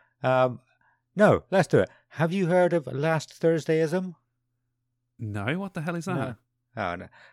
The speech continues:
Speaker 1: Uh, well, it's, it's where you believe the, the world was made last Thursday, always last Thursday. So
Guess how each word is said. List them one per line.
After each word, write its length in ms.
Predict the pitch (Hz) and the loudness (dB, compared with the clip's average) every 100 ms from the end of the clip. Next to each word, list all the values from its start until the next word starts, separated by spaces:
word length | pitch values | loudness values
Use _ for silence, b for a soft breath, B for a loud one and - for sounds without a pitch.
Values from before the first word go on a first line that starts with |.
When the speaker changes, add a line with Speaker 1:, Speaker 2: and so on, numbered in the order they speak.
| b | b
Speaker 1:
Uh, 140 | 139 120 | -6 0
well, 140 | 143 | 0
it's, 180 | 123 113 | 0 -4
it's 220 | 127 - | -6 -6
where 100 | 123 | -4
you 80 | 113 | -4
believe 300 | 104 110 107 | -4 -6 -4
the, 340 | 104 98 101 - | -6 -4 -6 -8
the 80 | 98 | -6
world 260 | 107 95 | -4 -4
was 220 | 95 90 | -6 -8
made 300 | 98 95 92 - | -8 -8 -8 -10
last 380 | 85 90 95 - | -4 -2 -2 -6
Thursday, 540 | - 117 101 - 73 - _ _ | -2 -2 0 -6 -10 -12 _ _
always 300 | - 113 87 92 | -6 -2 -2 -4
last 260 | 82 - | -8 -10
Thursday. 340 | 95 85 90 78 | -8 -8 -8 -6
So 220 | 101 | -6